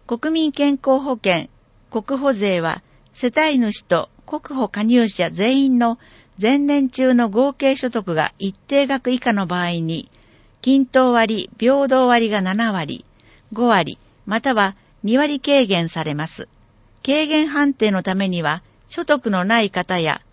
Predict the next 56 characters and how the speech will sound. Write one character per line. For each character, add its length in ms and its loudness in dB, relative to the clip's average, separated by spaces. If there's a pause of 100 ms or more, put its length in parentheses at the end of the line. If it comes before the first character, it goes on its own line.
(100)
不 160 -4
要 180 2
と 140 0
な 140 2
っ 20 -10
て 180 0
い 60 2
る 80 0
方 260 -4
で 140 0
あ 80 -2
っ 80 -6
て 180 -8
も、 220 -8 (420)
十 240 2
六 220 2
歳 360 0
以 40 -4
上、 320 -4 (640)
四 220 -6
月 360 -2
一 220 -2
日 300 -2
現 280 0
在 280 -6 (120)
の 220 -6 (420)
国 280 -6
保 140 0
加 200 -4
入 280 4
者 200 0
全 340 2
員 100 2
の 140 0
所 100 -8
得 240 -2
の 140 0
申 280 0
告 240 -4
が 120 -2
必 260 -6
要 140 2
で 120 -2
す。 220 -12 (540)
こ 100 0
れ 140 2
ま 160 0
で、 180 -4 (220)
軽 240 2
減 200 2
制 280 4
度 100 2
の 200 -2
該 260 0
当 240 0
世 100 -4